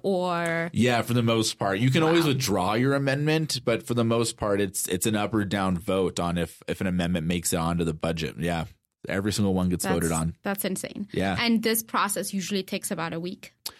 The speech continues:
Speaker 2: Yeah, for the most part. Like, it's, um, long bill week happens in both chambers. So they'll have long bill week in the Senate at first, uh, which will happen, I think, the week of March twenty-fifth.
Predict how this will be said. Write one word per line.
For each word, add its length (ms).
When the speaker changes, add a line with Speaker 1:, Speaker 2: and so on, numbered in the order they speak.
Speaker 2:
Yeah, 400
for 140
the 80
most 340
part. 240
Like, 200
it's, 200
um, 580
long 320
bill 180
week 200
happens 380
in 180
both 300
chambers. 580
So 220
they'll 180
have 220
long 340
bill 220
week 460
in 280
the 420
Senate 640
at 320
first, 420
uh, 220
which 200
will 100
happen, 420
I 80
think, 240
the 80
week 240
of 120
March 340
twenty-fifth. 800